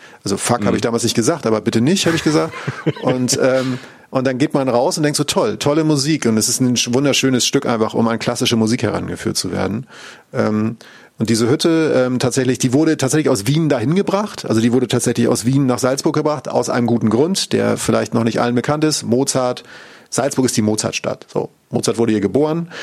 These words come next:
Speaker 1: Mozart wurde, ist zwar in Wien gestorben, aber hat die meiste Zeit seines, oder einen Großteil seines Lebens dort verbracht, seine Jugend zum Teil auch, und hat da einfach auch viel geschrieben. Und deshalb begegnet einem Mozart in dieser Stadt permanent.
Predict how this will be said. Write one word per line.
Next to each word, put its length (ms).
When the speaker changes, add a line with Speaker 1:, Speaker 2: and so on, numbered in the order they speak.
Speaker 1:
Mozart 300
wurde, 160
ist 180
zwar 140
in 80
Wien 140
gestorben, 360
aber 140
hat 180
die 60
meiste 260
Zeit 180
seines, 240
oder 240
einen 140
Großteil 400
seines 240
Lebens 260
dort 160
verbracht, 480
seine 220
Jugend 340
zum 140
Teil 260
auch, 320
und 240
hat 120
da 60
einfach 220
auch 140
viel 340
geschrieben. 520
Und 280
deshalb 400
begegnet 400
einem 160
Mozart 300
in 60
dieser 140
Stadt 240
permanent. 580